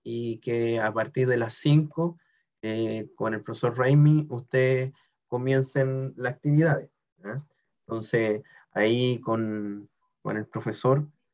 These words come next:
eh, tendrían hasta las nueve cuarenta y cinco, ¿ya? Ahora,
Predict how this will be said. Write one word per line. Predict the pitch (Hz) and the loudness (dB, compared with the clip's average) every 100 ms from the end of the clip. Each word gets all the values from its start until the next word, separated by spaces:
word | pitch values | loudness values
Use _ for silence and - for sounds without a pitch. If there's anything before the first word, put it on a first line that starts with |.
| _ _ _ | _ _ _
eh, | 101 101 101 101 98 98 95 _ _ _ - | 0 0 2 0 0 -2 -6 _ _ _ -6
tendrían | 104 104 117 117 120 | -4 -2 0 0 0
hasta | 113 117 - 117 | -4 -8 0 0
las | 110 107 107 104 - - | 2 2 2 -2 -10 -16
nueve | 113 113 117 120 123 120 120 120 117 113 | -10 -4 0 2 2 2 2 2 -2 0
cuarenta | 117 110 - | -2 -2 -6
y | 104 | -8
cinco, | - 165 135 - - - _ 185 | 0 2 2 -2 -16 -20 _ -10
¿ya? | 98 110 - _ - _ | -8 -8 -12 _ -20 _
Ahora, | 110 120 113 | 2 4 2